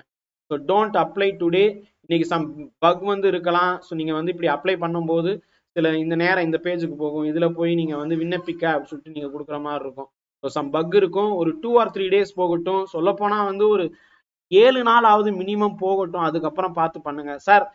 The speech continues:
இதுக்கு நல்ல நாள்லாம் பார்த்து பண்ணணுமா?" அப்படின்னு சொல்லிட்டு ஒரு சிலர் கேட்பீங்க. அதெல்லாம் ஒண்ணுமே இல்லப்பா. உ-, நீங்க படிச்சுட்டு எக்-, ஆ, நிறைவா இருக்கக்கூடிய நாள் எல்லாமே நல்ல நாள் தான். So டெய்லி நீங்க வந்து நல்ல நாள் தான் நினைச்சுக்கணும். ஏன்னா நீங்க டெய்லி படிக்க போறீங்க, இன்னும் வேகமா படிக்க போறீங்க.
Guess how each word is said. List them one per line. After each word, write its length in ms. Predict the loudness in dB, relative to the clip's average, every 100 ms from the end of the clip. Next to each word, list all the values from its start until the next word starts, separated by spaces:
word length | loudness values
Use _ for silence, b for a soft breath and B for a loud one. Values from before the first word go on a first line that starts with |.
| B
இதுக்கு 260 | -2 0 2
நல்ல 220 | 2 2
நாள்லாம் 340 | 0 0 -2 0
பார்த்து 260 | 0 0 -2
பண்ணணுமா?" 440 | -2 -2 0 2
அப்படின்னு 320 | 0 -2 -6 -6
சொல்லிட்டு 200 | -4 -4
ஒரு 100 | -2
சிலர் 200 | -4 -4
கேட்பீங்க. 400 | -4 -4 -4 -6 -8 b b -4
அதெல்லாம் 300 | 0 2 2
ஒண்ணுமே 360 | 2 -2 0
இல்லப்பா. 260 | 0 0 0
உ-, 180 | -2 -4
நீங்க 260 | -8 -4 -2 -2 -6 _ _ 0
படிச்சுட்டு 560 | 2 0 -4 2 6 6 4 _ _ -6
எக்-, 240 | -6 -4 -4
ஆ, 100 | -2 0 0 0 -4 -6 -2
நிறைவா 360 | 4 6 8 8
இருக்கக்கூடிய 480 | 6 2 0 0 2
நாள் 200 | 2 2
எல்லாமே 360 | 4 2 0
நல்ல 220 | -2 -2
நாள் 200 | -2 -2
தான். 200 | -4 -6
So 160 | -8 -12
டெய்லி 380 | -4 -2 -2 -4
நீங்க 200 | -8 -10
வந்து 380 | -8 -8 -8 -8
நல்ல 240 | -8 -6
நாள் 240 | -2 -2 0
தான் 180 | 0
நினைச்சுக்கணும். 540 | -2 -8 -10 -10 -10 -10 _ _ _
ஏன்னா 80 | 0
நீங்க 160 | 2 0
டெய்லி 280 | 0 0 0
படிக்க 280 | -2 -4 -4
போறீங்க, 320 | -6 -6 -6 -6 -8
இன்னும் 300 | -8 -6 -4
வேகமா 360 | -2 -2 -2 -4
படிக்க 260 | -4 -8
போறீங்க. 380 | -10 -12 -16 -18